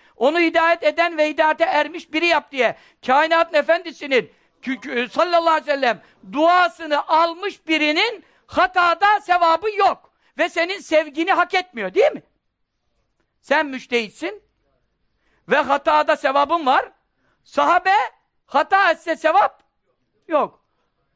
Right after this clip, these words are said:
Görüyorsunuz iddiayı. Kabak gibi ortada mı şu an? Arkadaş daha ne yapayım ne ya? Bal kabağı mı bulayım artık daha ne bileyim?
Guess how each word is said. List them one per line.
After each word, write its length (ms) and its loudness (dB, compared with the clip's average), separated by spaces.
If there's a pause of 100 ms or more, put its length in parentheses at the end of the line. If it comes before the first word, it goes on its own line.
(180)
Görüyorsunuz 460 0
iddiayı. 500 -2 (180)
Kabak 360 0
gibi 160 -8
ortada 360 0
mı 100 -14
şu 140 0
an? 160 -2 (1200)
Arkadaş 600 -2
daha 180 0
ne 80 -2
yapayım 480 -2
ne 60 -8
ya? 300 -8 (1160)
Bal 320 -2
kabağı 340 2
mı 140 -10
bulayım 260 -10
artık 320 -6
daha 160 -12
ne 180 -14
bileyim? 200 -20